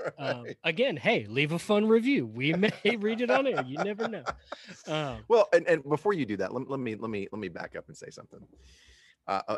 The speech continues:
Speaker 1: just, just, just concerning the, the review thing. Um, you know, it, I,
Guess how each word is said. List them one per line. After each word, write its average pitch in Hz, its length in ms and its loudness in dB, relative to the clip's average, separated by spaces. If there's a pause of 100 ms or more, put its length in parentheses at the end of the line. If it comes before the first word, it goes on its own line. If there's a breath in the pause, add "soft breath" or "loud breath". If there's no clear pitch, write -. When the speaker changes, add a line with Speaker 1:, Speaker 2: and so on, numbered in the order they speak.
Speaker 1:
just, 143 220 0
just, - 340 0
just 123 240 0
concerning 101 460 -4
the, 90 220 -6
the 92 100 -4
review 87 420 -8
thing. 78 300 -18 (640 soft breath)
Um, 90 580 -4 (500)
you 110 400 -6
know, 101 240 -2 (120)
it, 113 140 -4 (200)
I, 123 460 2